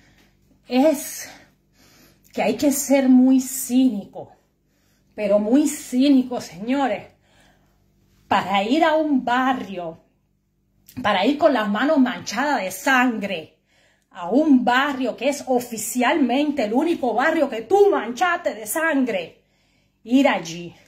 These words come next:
Pero hay que ser más cínico todavía para abrirte la puerta de mi casa y dejarte entrar. Y yo voy a decir una cosa aquí para terminar,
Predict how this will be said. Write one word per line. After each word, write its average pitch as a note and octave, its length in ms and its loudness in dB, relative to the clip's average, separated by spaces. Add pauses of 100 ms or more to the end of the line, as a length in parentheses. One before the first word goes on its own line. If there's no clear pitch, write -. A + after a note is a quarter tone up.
(460)
Pero A3+ 160 -2
hay C#4 120 4
que F#4 100 2
ser F4 240 0
más E4 180 0
cínico F4 540 -2
todavía C4+ 560 -2
para G3+ 140 -2
abrirte E4+ 340 2
la D4 160 0
puerta D#4 320 2
de C4+ 120 -2
mi A3+ 160 -8
casa E4 340 0
y - 20 0
dejarte A3+ 420 -4
entrar. F#3 600 -4 (580)
Y B3 120 -4
yo A#3 120 2
voy F4 140 4
a D#4 60 2
decir D#4 220 -4
una D4 200 -2
cosa D4 240 -2
aquí D4 160 -8
para B3 260 -2
terminar, A3+ 800 -4